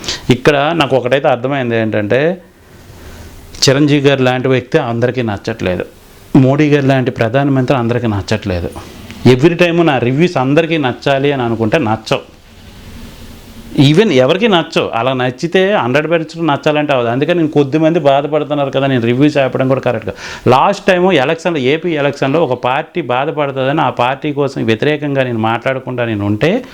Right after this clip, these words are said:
తీరా నా సినిమా రిలీజ్ చేస్తే ఆ పార్టీ వాళ్ళు ఒక్కడు కూడా థియేటర్కి రాలేదు. నిజంగా నేను మాట్లాడలే.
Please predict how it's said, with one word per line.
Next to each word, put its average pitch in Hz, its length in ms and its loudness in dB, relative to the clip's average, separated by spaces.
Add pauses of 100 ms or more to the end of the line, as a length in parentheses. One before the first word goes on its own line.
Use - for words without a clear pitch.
(320)
తీరా 208 220 4
నా 196 140 2
సినిమా 175 340 2
రిలీజ్ 180 360 0
చేస్తే 147 220 0
ఆ 175 80 2
పార్టీ 156 360 -2
వాళ్ళు 170 180 0
ఒక్కడు 160 200 -2
కూడా 165 160 0
థియేటర్కి 143 380 -2
రాలేదు. 107 260 0
నిజంగా 170 280 2
నేను 196 140 2
మాట్లాడలే. 147 580 -2